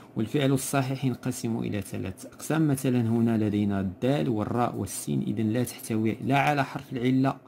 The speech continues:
إذن الفعل صحيح، ولا تحتوي على التضعيف،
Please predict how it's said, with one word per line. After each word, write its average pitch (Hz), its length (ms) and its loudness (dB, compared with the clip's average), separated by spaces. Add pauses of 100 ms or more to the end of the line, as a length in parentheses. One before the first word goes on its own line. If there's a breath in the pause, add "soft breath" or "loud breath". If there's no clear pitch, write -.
(580 loud breath)
إذن 104 200 2
الفعل 95 340 -4
صحيح، 170 520 -4 (560 loud breath)
ولا 147 520 4
تحتوي 135 460 0
على 110 140 0
التضعيف، 113 640 -2